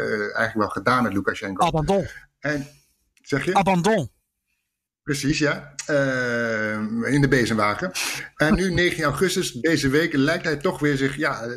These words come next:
Speaker 1: weer letterlijk, eh, terug te vechten in dat peloton. Om, eh, toch weer in ieder geval, eh,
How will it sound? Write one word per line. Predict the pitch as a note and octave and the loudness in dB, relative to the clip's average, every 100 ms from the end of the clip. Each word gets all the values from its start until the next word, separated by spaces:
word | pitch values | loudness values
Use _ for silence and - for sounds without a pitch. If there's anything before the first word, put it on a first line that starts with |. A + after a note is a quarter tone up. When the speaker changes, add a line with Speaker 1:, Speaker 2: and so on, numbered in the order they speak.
| C#3+ | -4
Speaker 1:
weer | D3+ | 2
letterlijk, | C3+ A#2+ F#3+ C3+ A#2+ - | 4 4 2 0 -2 -2
eh, | B2+ A#2 A2+ A2 | 0 0 0 -2
terug | - F#3+ - | 0 0 0
te | - | -4
vechten | - C#3 C#3 - A#2+ A#2 | 0 -2 0 0 0 0
in | D3+ | 0
dat | C3+ - _ | 0 -4 _
peloton. | C3 G#2+ - F#3 E3 - - - - - | 0 0 -2 2 2 0 -6 -18 -18 -10
Om, | - B2+ A#2+ B2 | -2 0 0 0
eh, | A#2+ A2+ - | -2 -2 0
toch | E3 A#2+ | -2 2
weer | A#2+ A2+ | 2 2
in | C3+ | 0
ieder | C3 | -2
geval, | A2+ A2+ A2 G#2+ G#2+ | 0 0 0 0 -2
eh, | G#2 | 0